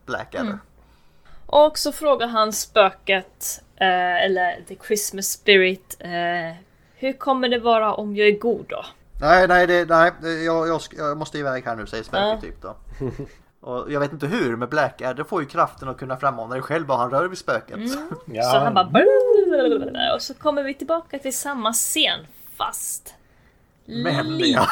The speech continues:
Speaker 1: ja, fortsätt.
Speaker 2: tvärtom. För här är det ju, eh, Blackadder som är slaven och Balric som är den här, eh, ja, vad kallar,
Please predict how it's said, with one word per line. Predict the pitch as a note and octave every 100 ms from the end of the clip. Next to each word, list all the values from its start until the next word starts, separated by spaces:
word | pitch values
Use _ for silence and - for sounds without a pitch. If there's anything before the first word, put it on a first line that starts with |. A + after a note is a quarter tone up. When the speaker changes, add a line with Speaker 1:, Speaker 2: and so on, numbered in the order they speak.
| -
Speaker 1:
ja, | A#3+ A3+
fortsätt. | G#3+ G3+
Speaker 2:
tvärtom. | G3 E3 G3+ F#3+ F3+ G3+ G3+ _ _ _ _ _ _ - - E5+ - - - - - -
För | G#3+
här | A#3+ B3 A#3+
är | A#3
det | A3
ju, | A3 G#3+ G3+ G3+
eh, | G3 F#3+ F#3 F#3 G3 _ _ _ _ _
Blackadder | - G#3+ A3 A3 G#3+ A#3
som | C#4+ - A3 G#3
är | - F#3+ F3+ F3 -
slaven | - A#3 G#3+ G#3 G3+ A#3+ D#4 _ _ _
och | F#3+ F#3+ F#3+ _ _
Balric | F#3 F#3+ C4 B3+ G3 E3+ -
som | - - G3+ F#3 E3
är | F3 F3 E3 E3 E3 -
den | E3 D#3+
här, | E3 E3 D#3+ - _ _ _ _
eh, | - F#2 C#2 -
ja, | - G3+
vad | A3+
kallar, | - A3+ F#3